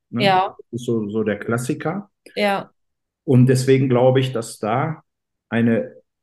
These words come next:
Speaker 1: eine Bereitschaft innen drin ist, sich zu verändern bei den, bei den großen und Altparteien.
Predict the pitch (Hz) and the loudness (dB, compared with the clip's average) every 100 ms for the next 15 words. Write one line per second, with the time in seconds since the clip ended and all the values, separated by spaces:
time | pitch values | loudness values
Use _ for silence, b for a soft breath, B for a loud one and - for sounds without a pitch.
0 | _ _ _ _ _ _ _ - 113 113 | _ _ _ _ _ _ _ -6 0 2
1 | 120 117 107 - 101 151 - 160 - 151 | 2 2 0 0 2 0 0 -4 -4 -2
2 | 139 127 127 139 131 131 - - _ _ | 0 2 2 2 0 -2 -4 -14 _ _
3 | - 104 120 127 - - 127 104 120 135 | -14 -6 -4 -4 -4 -4 -2 -2 0 0
4 | 175 233 277 _ _ _ _ _ _ _ | 0 -4 -6 _ _ _ _ _ _ _
5 | _ _ _ - 117 117 120 107 104 117 | _ _ _ -6 -2 0 2 0 0 0
6 | 127 110 131 131 127 107 110 113 117 131 | 0 0 -2 0 -2 -2 -2 0 0 0
7 | 131 127 127 131 131 | -2 2 4 4 2